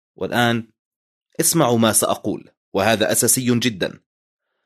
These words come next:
فقد تم فرزنا عن الخطية لنصير لله كي نطيع يسوع المسيح. فالطاعة إذن هي النتيجة الثانوية.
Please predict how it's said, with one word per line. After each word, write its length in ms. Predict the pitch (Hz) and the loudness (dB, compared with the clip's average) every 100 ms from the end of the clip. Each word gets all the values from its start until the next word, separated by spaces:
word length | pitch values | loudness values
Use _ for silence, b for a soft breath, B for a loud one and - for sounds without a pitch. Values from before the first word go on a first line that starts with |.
| _ _ _ | _ _ _
فقد 400 | - 123 135 131 | -4 -2 -2 0
تم 280 | 190 196 | 0 2
فرزنا 560 | 139 123 120 98 82 80 | 2 0 0 -2 -2 -4
عن 220 | 76 95 | -4 -4
الخطية 720 | 90 - 90 117 90 90 104 _ _ _ _ _ | -4 -8 -10 -8 -4 -4 -4 _ _ _ _ _
لنصير 680 | 117 120 123 - - 196 185 | -2 0 2 0 0 2 2
لله 540 | 156 131 110 113 156 160 _ _ - | 2 2 2 2 2 -4 _ _ -2
كي 260 | 135 180 | 2 2
نطيع 580 | 170 170 165 208 127 87 | 2 0 0 2 2 2
يسوع 420 | 92 90 - 87 | 0 -2 -2 -2
المسيح. 640 | 95 90 92 95 - - _ _ _ _ _ _ _ _ _ | -2 -2 -2 -4 -8 -14 _ _ _ _ _ _ _ _ _
فالطاعة 540 | - - 123 110 95 - 107 | -6 -2 0 0 -2 -4 -2
إذن 400 | 120 113 151 160 _ _ _ | 0 2 0 -2 _ _ _
هي 180 | 139 120 | 0 0
النتيجة 440 | 98 92 117 104 | 0 -2 -2 0
الثانوية. 760 | 90 - 90 87 85 69 - | -2 -2 -2 -2 -6 -8 -12